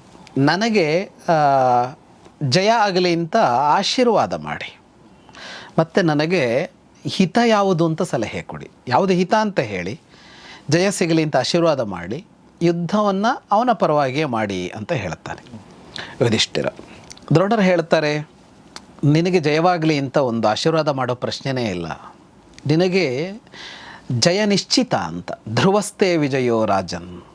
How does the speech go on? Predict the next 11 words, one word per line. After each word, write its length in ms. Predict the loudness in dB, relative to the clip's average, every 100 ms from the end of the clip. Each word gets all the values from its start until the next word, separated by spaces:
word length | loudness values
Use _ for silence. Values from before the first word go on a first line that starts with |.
| -20 -20 -20 -20 -6 0
ಅದು 80 |
ನಿಶ್ಚಿತ, 380 | 2 2 0 2
ನೀನೇ 340 | 2 2 0 2
ಗೆಲ್ಲೋದು, 540 | 2 0 -2 -4 -6
ಇದರಲ್ಲಿ 200 | -2 0
ಮಾತೇ 320 | 0 0 0 0
ಇಲ್ಲ, 140 | 0
ನಮ್ಮ 220 | -2 0
ಆಶೀರ್ವಾದ 400 | -2 0 0 0
ಬೇಕಾಗಿಯೂ 600 | 0 -2 -2 -2 0 0
ಇಲ್ಲ. 440 | 0 -2 -4 -4